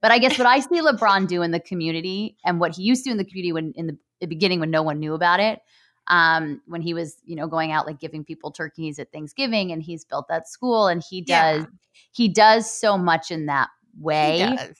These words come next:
Speaker 2: He
Speaker 1: which is
Speaker 2: does.
Speaker 1: why I don't think he thinks he's better than other people. I think he, to, player-wise, yes. So the reason I say it's, he's not hot on that, it's really a lot. I know I went into this in much more depth earlier, but I think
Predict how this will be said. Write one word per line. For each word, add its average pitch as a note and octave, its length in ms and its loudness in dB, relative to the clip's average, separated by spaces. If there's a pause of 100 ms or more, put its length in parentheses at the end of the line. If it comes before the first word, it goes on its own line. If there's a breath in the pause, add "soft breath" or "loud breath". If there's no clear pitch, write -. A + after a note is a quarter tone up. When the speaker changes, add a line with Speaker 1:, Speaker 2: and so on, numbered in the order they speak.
(180)
Speaker 2:
He B3+ 120 -12
Speaker 1:
which G#3 200 0
is G#3 100 0
Speaker 2:
does. D#3+ 60 -8
Speaker 1:
why G3+ 240 8
I F#3+ 80 4
don't F3 340 -2
think E3+ 160 -8
he E3+ 140 -10
thinks D#3+ 300 -14
he's D#3+ 240 -12 (440)
better F#3 500 2
than F#3 120 -2
other D#3+ 240 0
people. G#3 460 0
I E3+ 100 2
think E3 220 -10
he, - 80 -18
to, F#3+ 200 -10 (200)
player-wise, D#3+ 600 0
yes. D#3+ 340 -10
So G#3 160 -10
the G#3 120 -2
reason D4+ 320 2
I A3+ 220 4
say G#3+ 260 -2
it's, - 180 -10 (280)
he's F3 280 -8
not F3+ 300 4
hot E3 260 2
on D#3+ 180 -4
that, D3+ 260 0 (340 soft breath)
it's - 200 -4
really B3 260 4
a G#3 40 4
lot. G3 160 2
I F#3+ 80 4
know F#3+ 140 0
I F#3 80 2
went F3 160 0
into D#3+ 160 -6
this D#3 200 -6
in E3 120 -6
much D3 240 -2
more D3+ 160 -4
depth D3+ 340 -4 (140)
earlier, E3+ 600 0 (380 soft breath)
but F#3+ 160 0
I F#3+ 160 6
think A#3+ 460 -2